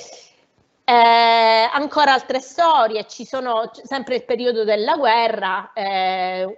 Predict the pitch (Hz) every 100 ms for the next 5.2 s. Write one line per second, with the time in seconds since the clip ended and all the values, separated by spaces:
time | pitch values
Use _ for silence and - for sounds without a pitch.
0 | - 247 254 220 - 202 190 - 214 196
1 | 214 208 185 190 - 190 - 190 185 190
2 | - 180 - 196 196 180 170 - 180 180
3 | 175 165 165 160 170 196 294 220 180 -
4 | - 170 165 170 165 160 165 277 392 214
5 | 180 175